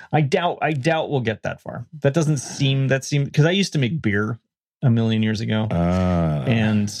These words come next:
Speaker 1: <sighs> oh man, it's like, it was fun for a while. And then, but, like, sterilizing that, I think if I had, had,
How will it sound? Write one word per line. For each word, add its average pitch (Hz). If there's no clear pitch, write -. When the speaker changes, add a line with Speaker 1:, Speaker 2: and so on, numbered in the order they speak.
Speaker 1:
<sighs> -
oh 113
man, 95
it's 160
like, 185
it 190
was 175
fun 127
for 110
a 107
while. 101
And 107
then, 104
but, 131
like, 123
sterilizing 151
that, 131
I 151
think 240
if 196
I 180
had, 120
had, 135